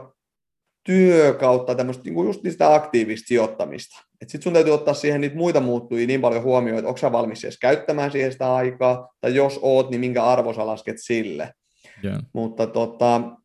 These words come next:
Speaker 1: jos, jos mennään niinku sijoittamisen, eli sen asunnon omistamisen näkökulmasta, niin mä, mä lähtisin ite purkaa sitä niin, että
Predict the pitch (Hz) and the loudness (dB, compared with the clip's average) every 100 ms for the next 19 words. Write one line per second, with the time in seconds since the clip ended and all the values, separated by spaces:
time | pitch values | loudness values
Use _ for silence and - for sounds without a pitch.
0 | _ _ _ 123 131 131 127 135 143 143 | _ _ _ 0 0 0 -6 0 0 2
1 | 143 135 135 - 175 175 - - 131 120 | 0 -2 -4 -2 4 4 2 0 0 0
2 | 120 113 113 120 120 117 143 170 151 131 | 0 -2 -4 -4 -4 0 -2 0 -2 -2
3 | 143 156 147 127 120 117 110 107 107 107 | -2 -2 -2 -2 -2 -2 -2 -2 -2 -2
4 | 107 110 110 110 110 - - 117 123 135 | -4 -6 -8 -6 -6 -8 -10 -6 -2 0
5 | 139 131 127 123 127 - 110 113 107 110 | 0 -2 -2 0 -2 -2 -6 -4 -6 -4
6 | 107 113 107 107 | -4 -2 -4 -6